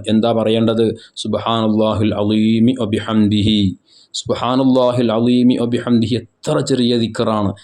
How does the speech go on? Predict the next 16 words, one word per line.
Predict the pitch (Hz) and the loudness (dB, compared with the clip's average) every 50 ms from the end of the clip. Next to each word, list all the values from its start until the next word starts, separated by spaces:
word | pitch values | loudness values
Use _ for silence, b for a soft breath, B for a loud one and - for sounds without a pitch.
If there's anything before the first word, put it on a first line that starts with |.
| B B B B - | B B B B -6
ചൊല്ലാൻ | - 120 120 123 123 123 | -2 0 0 2 2 2
എത്ര | 120 120 - _ - 143 139 | 0 -2 -6 _ -4 -2 0
എളുപ്പമാണ്. | 135 120 120 123 131 131 - 151 139 131 127 120 120 113 107 95 101 B B B _ - | 2 2 4 2 2 2 2 2 2 4 4 2 2 0 -2 -2 -4 B B B _ -4
ഇത് | 123 120 131 | -2 0 2
മിഅത്ത | 117 117 - - 127 123 - | 2 2 2 0 -4 -4 -2
മറ, | 123 117 117 113 110 110 | 0 0 0 0 0 0
നൂറ് | 104 107 113 120 127 131 131 131 127 110 | 2 2 2 4 4 4 4 4 4 2
പ്രാവശ്യം. | 117 117 113 113 110 107 107 - - 90 85 B B B B B _ | 2 2 2 2 2 2 0 0 -2 -4 -6 B B B B B _
വളരെ | 98 98 104 120 151 170 175 175 - - | -4 -2 -2 0 0 0 -2 -4 -4 -2
ചുരുങ്ങിയ | - 127 127 135 147 156 160 170 165 | -2 0 2 4 4 4 4 4 2
സമയം | 165 - 139 127 127 123 123 | 2 2 2 2 4 4 2
കൊണ്ട്, | 123 120 120 | 2 2 4
മൂന്നോ | 117 113 113 113 113 120 120 120 | 4 2 2 2 2 2 2 2
നാലോ | 113 113 113 113 117 110 | 2 2 2 0 2 2
മിനിറ്റ് | 113 117 117 117 117 117 127 | 2 2 0 0 0 0 0
കൊണ്ട് | 117 120 120 117 | 2 4 4 4